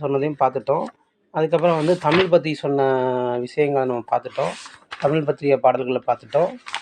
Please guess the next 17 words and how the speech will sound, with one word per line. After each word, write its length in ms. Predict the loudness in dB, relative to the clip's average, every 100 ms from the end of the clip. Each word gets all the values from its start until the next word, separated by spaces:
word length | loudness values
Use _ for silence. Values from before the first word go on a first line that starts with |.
| -14 -6
அதுக்கப்புறம் 420 | -2 2 4 4
அவர் 120 | 6 6
எதை, 260 | 4 4
வேற 200 | 6 4
என்ன 140 | 2 -2 0
சொல்லியிருக்காரு 340 | 0 2 0
அப்படின்னு 200 | -2 -4
கேட்டா, 400 | -4 -4 -6 -8 -12 _ _ _ _
வள்ளுவரை 340 | 0 4 4 4
பத்தி 180 | 0 -2
சொல்லியிருக்காரு, 360 | 0 2 4 4
இதை 180 | 4
பார்த்தாச்சு. 640 | 4 4 4 2 0 -4 -2
மகளிர் 360 | 2 2 2
பத்தி 200 | 0 -4
சொன்னதை 480 | -6 -6 -4 -2 -4
பார்த்தாச்சு. 460 | -4 -4 -6 -8